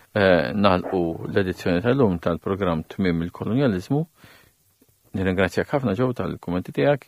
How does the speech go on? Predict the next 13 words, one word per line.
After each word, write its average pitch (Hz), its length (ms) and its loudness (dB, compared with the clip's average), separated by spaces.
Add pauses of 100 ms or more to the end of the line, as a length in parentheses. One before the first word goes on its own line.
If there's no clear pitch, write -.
nirringrazzja 92 500 -4
wkoll 78 380 -2
il-, 82 340 -6 (520)
is-semmija 87 680 0
tagħna 76 340 -2
tal-attenzjoni 107 1000 -2
u 87 300 -8
nagħmel 98 280 -2
appuntament 101 640 -4 (120)
magħhom 85 440 -6 (460)
għal 82 320 -2 (480)
ġimgħa 92 320 0
dieħla. 76 340 -6